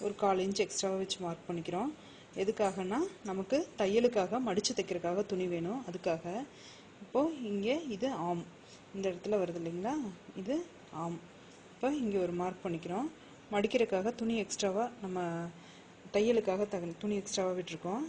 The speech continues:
இப்போ அந்த இடத்துல ஒரு மார்க் பண்ணிக்கிறோம். அடுத்து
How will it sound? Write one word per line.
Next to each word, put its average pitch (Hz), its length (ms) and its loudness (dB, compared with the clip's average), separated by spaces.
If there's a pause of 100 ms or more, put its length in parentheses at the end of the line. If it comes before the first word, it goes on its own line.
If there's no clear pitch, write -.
(360)
இப்போ 196 220 -6 (560)
அந்த 196 180 -2
இடத்துல 185 260 -4
ஒரு 180 120 -2
மார்க் 170 320 -6
பண்ணிக்கிறோம். 165 420 -6 (720)
அடுத்து 208 440 0